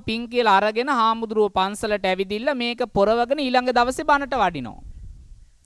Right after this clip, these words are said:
පොඩි හාමුදුරුවෝ ඇවිත් කියනවා "වඩින්න එපා හාමුදුරුවනේ."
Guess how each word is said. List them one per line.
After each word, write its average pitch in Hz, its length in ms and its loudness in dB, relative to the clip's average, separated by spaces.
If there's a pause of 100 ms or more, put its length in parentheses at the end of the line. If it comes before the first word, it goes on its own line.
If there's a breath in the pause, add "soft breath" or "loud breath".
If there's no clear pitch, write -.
(400 soft breath)
පොඩි 170 280 0
හාමුදුරුවෝ 175 440 0
ඇවිත් 160 200 -4
කියනවා 151 340 -2
"වඩින්න 147 360 -2
එපා 190 260 -2
හාමුදුරුවනේ." 214 680 -8